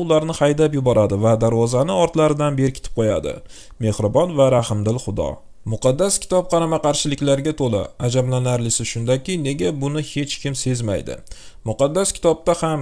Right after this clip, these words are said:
agar siz iymonli bo'lsangiz, "O'ldirmang", deb aytilgan. Muqaddas kitobda "Siz chorshanba va payshanba kunlari o'ldirishingiz mumkin", deb aytilmagan.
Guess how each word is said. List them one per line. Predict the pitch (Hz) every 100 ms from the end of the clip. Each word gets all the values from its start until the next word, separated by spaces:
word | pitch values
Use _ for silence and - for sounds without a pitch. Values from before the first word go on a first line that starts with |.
| -
agar | 135 135 127
siz | - 131 -
iymonli | - 131 131 135 160
bo'lsangiz, | 117 98 90 78 71 - -
"O'ldirmang", | 151 160 156 147 131 117 113
deb | 151
aytilgan. | 147 117 104 95 80 - - - -
Muqaddas | 120 120 139 135 170 -
kitobda | - 156 156 160 156 -
"Siz | - 160 -
chorshanba | - 147 160 151 151 139
va | 107 107 101
payshanba | 123 143 143 170
kunlari | 156 143 139
o'ldirishingiz | 123 139 135 131 135 139 131
mumkin", | 139 139 131 156 135 110
deb | 131 123
aytilmagan. | 107 107 110 101 76